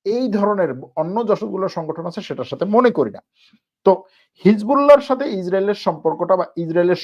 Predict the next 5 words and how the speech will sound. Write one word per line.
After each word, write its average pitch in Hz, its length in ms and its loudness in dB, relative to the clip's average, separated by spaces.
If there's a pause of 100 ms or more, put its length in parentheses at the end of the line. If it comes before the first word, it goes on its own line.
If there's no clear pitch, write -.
(120)
সংঘাতটা, 160 500 -2
ইসরায়েলের 143 540 -2
শত্রুতাটা 160 640 -2 (480)
অন্য 196 280 2 (240)
সবগুলো 170 720 0